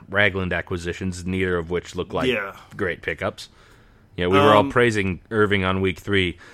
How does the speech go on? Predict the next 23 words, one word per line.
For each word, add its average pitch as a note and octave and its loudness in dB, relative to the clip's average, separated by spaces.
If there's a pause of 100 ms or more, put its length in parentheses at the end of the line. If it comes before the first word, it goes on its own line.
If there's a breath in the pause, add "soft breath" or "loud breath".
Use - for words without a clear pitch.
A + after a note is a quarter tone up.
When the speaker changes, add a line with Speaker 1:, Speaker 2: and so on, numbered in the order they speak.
(160 loud breath)
Speaker 1:
No, F#2 4
that's G#2 0
just G#2 -2
because F2+ -2
the G2 -2
Ravens F#2 2
have F2 0
a - -6
trash E2+ 0
pass E2 0
rush, D2+ -4
not F2 -2
because D#2+ -4
Irving's D#2 -6
that D2+ -6
great E2+ -2
of D#2 -10
a D2+ -10
pass F2 -2
blocker, D#2+ -8
as G2 2
we've E2+ -6
seen. - -8